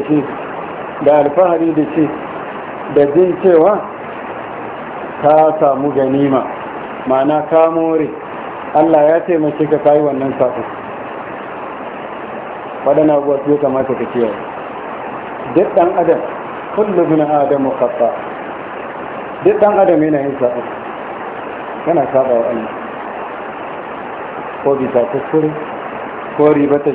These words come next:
shaidan, zai iya saba Allah. Ko da mutum mumini ne, ko da mutum bawan Allah ne, ko da mutum mai tsoron Allah ne, zai iya saba Allah. Amma me ya bambanci?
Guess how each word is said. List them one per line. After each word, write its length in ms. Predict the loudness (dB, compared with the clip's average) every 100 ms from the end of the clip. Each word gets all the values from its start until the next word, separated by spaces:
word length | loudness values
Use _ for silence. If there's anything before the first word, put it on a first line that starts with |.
| 0
shaidan, 280 | 0 2 0 -4 -10 -10 -10 -12 -12 -12 -10 -12 -12 -12 -10 -10 -10 -10 -10 -10 -10 -10 -12 -12 -10 -10 -10 -10 -10 -10 -10 -10 -10 -10 -10 -10 -10 -10 -12 -12 -2 2
zai 120 | 4
iya 140 | 4 2
saba 300 | 0 2 0
Allah. 240 | -2 -4 -6 -10 -10 -10 -10 -10 -12 -10 -2
Ko 120 | 2 6
da 140 | 6
mutum 300 | 4 2 4
mumini 500 | 4 4 2 2 2
ne, 100 | 2 -2 -8 -10 -10 -10 -8 -4
ko 100 | 4
da 140 | 6
mutum 300 | 4 2 4
bawan 320 | 6 6 4 0
Allah 200 | 0 2
ne, 80 | 0 0
ko 100 | 2
da 120 | 4
mutum 260 | 4 2 2
mai 100 | 2
tsoron 280 | 2 2 2 2
Allah 180 | 2
ne, 100 | 4 2
zai 120 | 4
iya 140 | 2 4
saba 240 | 2 2 0
Allah. 180 | 0 -6 -8 -10 -10 -10 -10 -12 -4
Amma 240 | 2 4 4
me 100 | 4
ya 80 | 4
bambanci? 520 | 2 0 0 0 -4